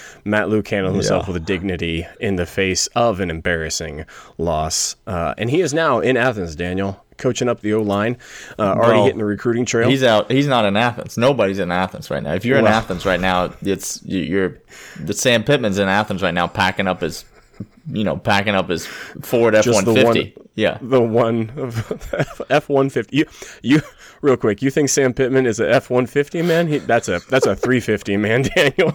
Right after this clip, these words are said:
Speaker 1: That one fifty ain't, ain't moving nothing. Okay.
Speaker 2: That's, that's probably accurate.
Speaker 1: Uh,
Speaker 2: There's a reason
Speaker 1: just,
Speaker 2: he's friends
Speaker 1: uh,
Speaker 2: with Jim Chaney.
Speaker 1: That's, there's a reason.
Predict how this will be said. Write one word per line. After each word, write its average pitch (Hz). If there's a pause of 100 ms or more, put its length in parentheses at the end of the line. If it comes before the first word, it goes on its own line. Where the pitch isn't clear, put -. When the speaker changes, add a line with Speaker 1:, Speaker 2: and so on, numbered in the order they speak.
Speaker 1:
That 214
one 151
fifty 147
ain't, 170 (600)
ain't 156
moving 131
nothing. 135
Okay. 156 (340)
Speaker 2:
That's, 107 (340)
that's -
probably 85
accurate. 82
Speaker 1:
Uh, 170
Speaker 2:
There's -
a 101
reason 101
Speaker 1:
just, 85
Speaker 2:
he's 85
friends 123
Speaker 1:
uh, 98
Speaker 2:
with 85
Jim 90
Chaney. 82 (720)
Speaker 1:
That's, 143
there's 117
a 101
reason. 92